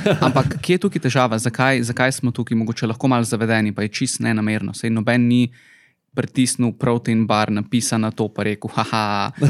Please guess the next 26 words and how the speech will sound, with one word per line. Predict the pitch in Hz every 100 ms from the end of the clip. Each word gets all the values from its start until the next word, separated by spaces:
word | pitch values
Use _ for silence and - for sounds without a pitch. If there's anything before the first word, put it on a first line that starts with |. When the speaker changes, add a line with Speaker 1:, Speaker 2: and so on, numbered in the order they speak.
| -
Speaker 2:
potrošnik | 208 139 131 131
pa | -
ne | 127 123
ve," | 131 127
a | 110
ne. | 110 117
Speaker 1:
<laughs> |
Ja. | 113 101 - - - _ _
Speaker 2:
To | 147 165
je | 185
čist | - - 196 - - _
legit | 127 120 113 123 139 - - -
lahko | 110 110 - 139
klasificirano | 135 151 156 156 135 120 110
kot | 117 -
protein | - 110 107 101
bar, | 98
ker | - 131
izpolnjuje | 135 135 131
določene | 123 113 110 107
zakone | 110 113 101 107 -
Speaker 1:
Mhm, | - 110
Speaker 2:
oziroma | 120 113 110
Speaker 1:
okej. | 110
Speaker 2:
določene | 110 - 135 107
standarde. | 104 107 107 104 104